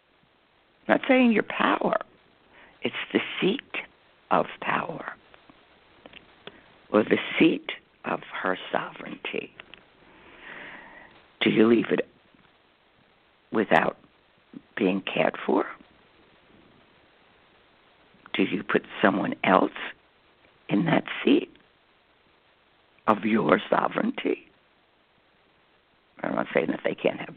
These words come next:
their sovereignty, but, you know, when you put people in a position of power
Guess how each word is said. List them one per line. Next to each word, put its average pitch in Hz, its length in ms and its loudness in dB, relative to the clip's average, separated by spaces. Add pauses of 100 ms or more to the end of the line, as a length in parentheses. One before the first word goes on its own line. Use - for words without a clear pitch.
(140)
their 101 140 6 (140)
sovereignty, - 760 -4
but, - 240 -4 (840)
you - 80 0
know, 131 120 4
when 135 160 6
you 175 100 2 (160)
put - 220 4
people - 300 2
in 131 100 2
a 131 60 -2
position 120 500 -2
of 101 60 -8 (100)
power 120 540 0